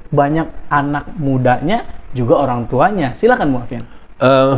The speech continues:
Speaker 2: orang tua itu dilihat dalam dua perspektif, mungkin tiga. Yang pertama, orang tua secara biologis,
Speaker 1: Ya.
Speaker 2: orang tua secara dakwah, dan yang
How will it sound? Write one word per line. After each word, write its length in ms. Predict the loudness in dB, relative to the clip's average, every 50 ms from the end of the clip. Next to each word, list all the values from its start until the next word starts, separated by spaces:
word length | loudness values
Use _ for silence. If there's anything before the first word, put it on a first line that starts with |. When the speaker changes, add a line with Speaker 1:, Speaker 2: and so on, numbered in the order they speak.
| -2 -4 -6 -2 0
Speaker 2:
orang 240 | 2 4 6 4 4 4
tua 160 | 4 4 4
itu 80 | 4 6
dilihat 240 | 6 6 6 6 6
dalam 240 | 6 6 6 6 6
dua 240 | 6 6 6 4
perspektif, 640 | 4 0 -2 0 0 0 0 0 0 0 0 0 2
mungkin 320 | 2 2 4 4 4 4 4
tiga. 320 | 2 2 2 2 0 0
Yang 160 | -2 -2 -2
pertama, 320 | -2 -2 0 0 0 2 2
orang 320 | 4 4 4 4 2 2
tua 160 | 2 2 2
secara 240 | 2 2 2 2 2
biologis, 800 | 2 2 2 2 4 2 2 0 0 -2 -4 -4 -6 -8 -10 -10 -10 -12 -14 -14 -8 -4
Speaker 1:
Ya. 320 | -2 0 0 0 -2 0 0
Speaker 2:
orang 320 | 2 4 4 4 4 4
tua 240 | 2 2 2 2 2
secara 480 | 0 -2 -2 0 2 2 4 2 2 2
dakwah, 640 | 2 0 0 2 2 2 2 2 0 0 -2 -4 -4 -4 -8 -14 -18 -14 -8
dan 240 | 0 2 4 6 6
yang 160 | 6 6